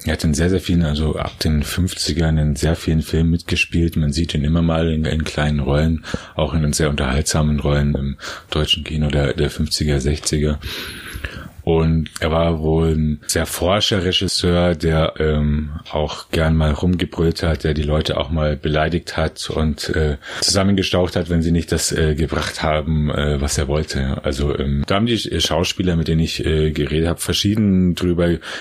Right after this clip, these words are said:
gedacht. Manche haben gesagt, "Na ja, der hat halt, dann ist ein bisschen explodiert und dann war's gut und dann war er wieder nett", während andere gesagt haben, "Ja, eigentlich, äh, war ein Arschloch."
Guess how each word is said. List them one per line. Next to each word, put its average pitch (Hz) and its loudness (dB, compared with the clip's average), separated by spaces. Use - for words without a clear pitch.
gedacht. - -2
Manche 85 2
haben 82 2
gesagt, 80 -2
"Na 78 2
ja, 85 2
der 82 -2
hat 78 -4
halt, 78 -2
dann 78 0
ist 80 0
ein 87 4
bisschen 80 0
explodiert 78 0
und 85 0
dann 80 2
war's 76 0
gut 95 0
und 90 2
dann 78 2
war 76 2
er 73 -2
wieder 76 0
nett", - 0
während 76 0
andere 76 2
gesagt 73 0
haben, 69 0
"Ja, 71 0
eigentlich, 73 -8
äh, 69 2
war 76 0
ein 76 2
Arschloch." 73 0